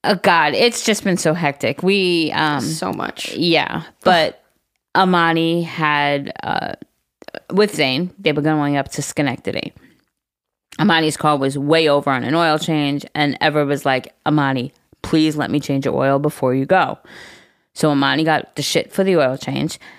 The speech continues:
Speaker 1: but then that they, they were leaving Thursday morning. W-, Tues-, um, Tuesday morning, Ever's dad had passed away.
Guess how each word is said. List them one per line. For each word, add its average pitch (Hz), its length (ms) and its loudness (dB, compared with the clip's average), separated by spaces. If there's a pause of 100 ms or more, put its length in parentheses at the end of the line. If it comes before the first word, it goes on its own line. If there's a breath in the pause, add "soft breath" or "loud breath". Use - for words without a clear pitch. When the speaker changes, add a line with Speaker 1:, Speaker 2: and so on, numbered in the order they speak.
(300 loud breath)
Speaker 1:
but 156 140 0
then 147 360 0 (1300 loud breath)
that 151 380 0
they, 165 160 6
they 170 360 0
were 180 100 2
leaving 160 260 2
Thursday 147 340 0
morning. 143 520 -2 (580)
W-, 143 280 -2 (320)
Tues-, 190 400 0
um, 143 680 -4 (100)
Tuesday 220 380 0
morning, 131 420 -4
Ever's 143 280 -2
dad 131 260 -2
had 127 140 -8
passed - 280 -8
away. - 180 -4